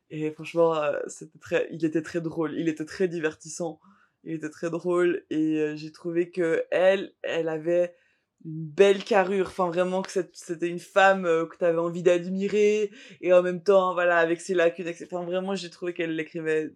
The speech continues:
super bien, euh, ses protagonistes. Elle les rend très attachants, même quand ils sont pas très sympathiques. Et ça, c'est une vraie force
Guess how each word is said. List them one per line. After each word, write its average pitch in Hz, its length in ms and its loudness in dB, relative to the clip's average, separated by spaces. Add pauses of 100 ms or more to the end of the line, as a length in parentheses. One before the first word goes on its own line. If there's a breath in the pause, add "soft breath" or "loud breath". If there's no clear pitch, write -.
super 165 540 -8
bien, 156 440 -8
euh, 143 400 -12 (640 loud breath)
ses 151 160 -12
protagonistes. 151 840 -10
Elle 143 220 -6
les 143 80 -6
rend 139 340 -14
très 170 400 -2
attachants, 160 560 -8
même 160 440 -6
quand 160 300 -8
ils 160 60 -18
sont 156 180 -16
pas 160 300 -4 (100)
très - 240 -8
sympathiques. 156 580 -14
Et 151 60 -10
ça, 160 160 -4
c'est 165 160 -6
une 165 140 -10
vraie 175 260 -2
force - 460 -10